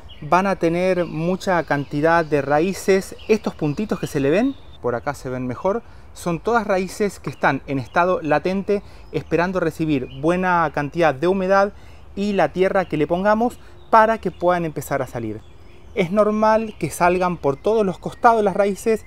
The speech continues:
ya lo vamos a ver cuando hagamos el trasplante. Y otra de las grandes recomendaciones que te voy a dar para cuando hacemos el cultivo en maceta es que tratemos de dejar la rama principal que no sea muy alta, pero sí vamos a tratar de buscar una que esté ramificada,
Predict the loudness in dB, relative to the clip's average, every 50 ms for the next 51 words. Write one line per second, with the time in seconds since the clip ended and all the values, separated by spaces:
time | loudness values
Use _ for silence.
0 | -14 -20 -8 -2 0 4 4 4 4 4 2 0 2 2 2 0 0 -2 -2 0
1 | 0 0 0 -2 -4 -6 -6 -6 -6 -6 -2 0 0 0 0 0 0 -2 -2 -2
2 | -6 -16 -20 -20 -20 -8 -4 -4 -2 -2 -4 2 4 4 4 4 4 2 2 2
3 | 0 -2 -2 -4 -4 -4 -4 -4 -4 -2 -2 -2 -2 -2 -4 -4 -4 -6 -4 -6
4 | -6 -4 -2 0 2 2 2 2 2 0 -2 0 2 4 4 4 2 0 0 -2
5 | -2 -2 -4 -4 -4 -4 -6 -6 -4 -6 -6 -4 0 2 2 2 2 0 -2 0
6 | 0 -2 0 2 0 2 2 0 0 0 -4 -10 -20 -20 -20 -12 -10 -8 -6 -4
7 | -4 0 0 0 0 0 -2 -2 -2 -2 -4 -2 0 0 0 0 -2 -2 0 0
8 | 2 2 2 0 0 -2 -2 -4 -4 -4 -6 -2 2 2 2 2 2 -2 -6 -4
9 | -2 -2 0 0 -2 0 2 2 2 2 2 0 0 2 2 2 0 0 0 0
10 | 0 -2 -4 -12 -20 -20 -20 -20 -20 -4 0 2 4 4 4 2 0 -2 -4 -4
11 | -4 -6 -8 -14 -20 -20 0 2 4 4 4 2 -2 -2 -2 0 0 0 0 0
12 | -2 -2 -4 -6 -4 -2 -2 -2 -2 -2 -2 -2 0 0 0 0 -2 -2 -4 -6
13 | -6 -6 -2 -2 0 2 2 0 0 -2 -4 -6 -8 -10 -6 0 2 2 4 4
14 | 2 0 0